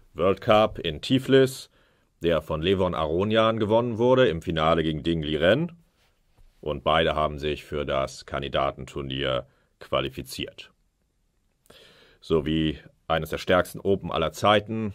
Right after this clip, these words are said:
das Open auf der Isle of Man, das der Weltmeister Magnus Carlsen für sich entscheiden konnte. Wirklich spannende, moderne Zeiten, wo der Weltmeister in einem Open an den Start geht.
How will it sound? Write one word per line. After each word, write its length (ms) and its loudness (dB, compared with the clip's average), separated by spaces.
das 280 -12
Open 260 -6
auf 140 -4
der 160 -2
Isle 220 2
of 100 -8
Man, 320 2
das 180 -2
der 160 -6
Weltmeister 640 -2
Magnus 540 -8
Carlsen 680 -8
für 200 -10
sich 400 -12
entscheiden 440 -4
konnte. 360 -20
Wirklich 260 -8
spannende, 420 -2
moderne 380 -2
Zeiten, 420 -4
wo 80 -6
der 140 -4
Weltmeister 560 -6
in 100 -10
einem 320 -12
Open 420 -8
an 120 -8
den 120 -8
Start 360 -4
geht. 400 -8